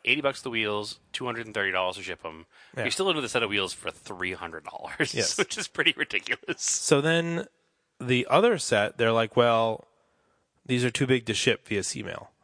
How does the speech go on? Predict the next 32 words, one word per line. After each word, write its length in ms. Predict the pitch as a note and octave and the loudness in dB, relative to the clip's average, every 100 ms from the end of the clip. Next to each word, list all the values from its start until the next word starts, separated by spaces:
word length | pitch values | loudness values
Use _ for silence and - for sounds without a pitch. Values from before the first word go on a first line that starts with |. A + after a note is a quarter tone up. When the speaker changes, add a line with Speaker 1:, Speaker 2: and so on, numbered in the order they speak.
| _ | _
Speaker 2:
I'm 60 | G#2 | -10
like, 240 | G2+ - - | -10 -12 -6
"Uh," 640 | G2+ G2+ G2+ G2+ G2+ G2 - | -2 0 2 2 2 0 0
Speaker 1:
That 120 | B2 | -2
doesn't 180 | G2+ D#2+ | -2 -6
make 120 | D2+ | -12
any 100 | - | -12
Speaker 2:
I'm 100 | B2+ | -2
like, 140 | B2+ B2 | -2 0
Speaker 1:
sense. 40 | |
Speaker 2:
"You 60 | C3+ | 0
knew," 320 | D3+ D#3+ D3+ - | 2 2 0 -2
I'm, 120 | A#2 | 0
like, 280 | B2 A2+ - | 2 0 -2
trying 200 | - D3+ | 0 2
to 60 | C#3+ | 2
explain 360 | - - D3 | 0 2 2
to 80 | C#3 | 2
them, 220 | A2 G#2 | 0 0
of 60 | G#2 | -2
course, 300 | C3+ A#2 - | -2 0 -2
you 60 | - | -4
know, 120 | A2 | -2
'cause 160 | G#2 G#2 | -2 0
they 180 | A2 A2 | 2 4
are, 160 | A2 | 2
like, 240 | - G2+ F#2+ | 0 -4 -4
non-English 400 | F#2+ F#2+ F#2+ F#2 | -4 -4 -4 -6
speakers. 400 | - F#2 F#2+ G2 | -6 -4 -4 -4
I 20 | |
mean, 160 | G2 G2 | -8 -6
they 220 | G2 G2 | -6 -6